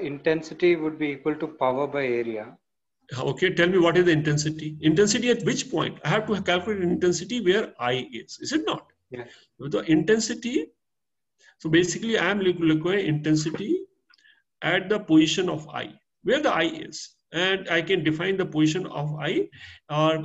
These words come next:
Speaker 2: I can say either I can say intensity at the position of I, then only I can calculate energy entering, or I can say intensity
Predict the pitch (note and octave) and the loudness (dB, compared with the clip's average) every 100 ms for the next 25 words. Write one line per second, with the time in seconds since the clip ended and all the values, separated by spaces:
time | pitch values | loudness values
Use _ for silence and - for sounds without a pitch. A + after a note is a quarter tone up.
0 | D3+ D3+ E3+ D#3 F3 D#3+ D#3 C3+ C3 D3 | -2 0 0 0 2 2 0 -2 -2 0
1 | D#3 D#3 D#3 E3 D#3 B2 C#3 D3 E3 D3+ | 0 0 -2 -2 -2 -2 -4 -2 -2 -2
2 | D#3 C3 B2 D#3 D#3+ - D3+ D#4 A3 D#4+ | -4 -6 -6 -6 -6 -8 -6 -2 0 2
3 | G4 F#4+ E4 E4 G3+ F#3 G3 F#3+ - D3+ | 4 2 0 -4 -4 -4 -4 -4 -6 -8
4 | D3 C3+ C3+ D#3 D#3 D#3+ D#4+ - - - | -6 -6 -2 -2 -2 -8 -10 -14 -20 -12
5 | E3+ A3 G3 D3+ F3+ D#3 F#3+ F3 C#3+ C3+ | -4 -2 -2 0 -2 0 -4 -4 -8 -10
6 | C#3 C3 D3+ - D4+ | -8 -10 -12 -8 -6